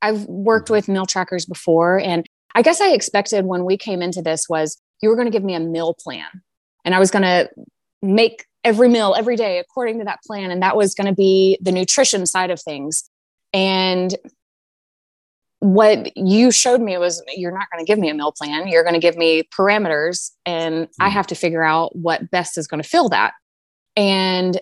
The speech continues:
Speaker 1: that was one of the biggest things for me, is because I felt like I knew, okay, I know how to work out. I can go to the gym. I can perform all these exercises. I like to have someone lay it out and tell me what to do, but I can figure the gym out. The nutrition was the side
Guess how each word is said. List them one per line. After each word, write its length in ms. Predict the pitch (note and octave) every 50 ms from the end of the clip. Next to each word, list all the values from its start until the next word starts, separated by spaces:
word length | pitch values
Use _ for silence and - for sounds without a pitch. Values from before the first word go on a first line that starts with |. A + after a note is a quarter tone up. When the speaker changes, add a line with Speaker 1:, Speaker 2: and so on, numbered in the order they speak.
| -
Speaker 1:
that 300 | G3+ F#3 G#3+ G#3+ A#3+ -
was 540 | A3 G#3+ G3+ G3+ G3 F#3+ F#3 F3 F3 E3+ - - _ -
one 320 | G3+ F#3+ F#3+ G3 G3 G3
of 180 | F#3+ F#3 F3 F3
the 80 | F#3
biggest 320 | F3 F#3 G3 F#3+ G3 - -
things 220 | F#3+ F3+ F3 -
for 100 | - F#3+
me, 160 | F#3+ F#3+ F#3+
is 140 | F#3 E3+ E3
because 340 | F3 E3+ - F3+ E3+ D#3+ F#3 -
I 80 | D#3+ D#3+
felt 200 | - C#4+ C4+ C4+
like 160 | C4+ A3 -
I 80 | G3
knew, 600 | F#3 F#3+ F#3+ F#3+ F#3+ F#3+ F#3+ F#3+ F#3+ F#3+ F#3+ F#3+ - _ _ -
okay, 140 | - - F#3
I 60 | F#3
know 120 | A3+ C4 B3
how 140 | A3 G#3 F#3
to 60 | F#3
work 260 | E3 F3 E3 E3 -
out. 280 | D3 C3+ C#3 F3 - _ _ _ _ _ -
I 100 | - F#3+
can 160 | - G#3 G3+
go 100 | G3 G3
to 80 | G3 G#3
the 100 | G3+ F#3+
gym. 340 | F3 E3+ E3 D#3+ E3 E3+
I 60 | E3+ E3+
can 140 | - F3+ F3
perform 440 | - F3+ - - F#3+ F3+ F3+ F3+ E3+
all 120 | E3 E3+
these 180 | F#3 F3 E3+ E3+
exercises. 720 | D#3 - - E3 - - D3+ D3+ C#3+ D3+ D3+ D#3 D#3 - - _ _ _ _ _ -
I 100 | - F#3+
like 160 | G#3 G#3+ G#3
to 80 | - G3+
have 180 | F#3+ G3+ F3+
someone 360 | - - F#3 F#3 F3 E3 E3
lay 140 | D#3+ D#3+ D#3 D#3
it 60 | D#3
out 80 | D#3
and 80 | D#3 D#3+
tell 140 | - - D3+
me 100 | D3+ D3
what 140 | D3 - -
to 80 | - D#3+
do, 300 | A#3 E4 D#4 A3+ G#3 G3+
but 260 | G3+ F#3+ F3+ F3 - _ _ _ _ _ -
I 60 | C4+
can 120 | - C#4
figure 400 | A#3 - - - C4+ A3 A3 G3+
the 120 | - - -
gym 320 | - - E3 D3+ C#3 C#3 -
out. 260 | - - - - - - _ _ _ _ _ _ -
The 60 | G#3
nutrition 840 | A3+ A#3 A3+ A3+ - - D4 C#4+ - - A#3+ G3 F#3 F#3 F#3 F3+ -
was 280 | F#3+ F#3+ F3+ F3 E3+
the 120 | - F3+ E3+
side 580 | - - - E3+ E3 E3+ E3+ E3+ E3+ E3 F3